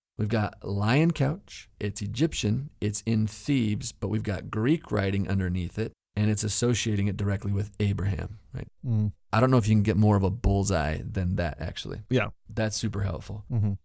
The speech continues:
Speaker 1: Did the original artist think that was about Abraham? Who knows? But what matters is that by two hundred A D,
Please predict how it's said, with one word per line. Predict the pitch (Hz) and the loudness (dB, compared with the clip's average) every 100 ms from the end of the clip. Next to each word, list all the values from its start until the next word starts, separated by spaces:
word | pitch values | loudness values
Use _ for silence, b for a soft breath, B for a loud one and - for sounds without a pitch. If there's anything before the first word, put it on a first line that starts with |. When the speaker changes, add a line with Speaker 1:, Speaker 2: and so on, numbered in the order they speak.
| - | -4
Speaker 1:
Did | 107 | -2
the | 95 | 0
original | 92 98 117 127 131 131 131 - - | 2 2 4 4 6 6 4 -2 -2
artist | 101 104 131 123 - | 4 6 6 4 2
think | - 113 117 | 4 4 4
that | 120 113 | 0 4
was | 107 | 6
about | 117 117 | 6 6
Abraham? | 110 117 120 131 135 139 - | 4 8 10 10 8 2 -4
Who | - 117 | 4 6
knows? | 120 107 104 - _ _ - | 6 4 0 -10 _ _ -2
But | 107 | 4
what | 113 | 4
matters | 104 123 123 107 101 | 6 6 6 6 4
is | 101 | 2
that | 104 98 - _ - | 2 0 -2 _ 2
by | 107 | 4
two | - 123 | 6 8
hundred | 117 110 | 8 6
A | 101 104 | 2 0
D, | 92 101 113 | 2 0 0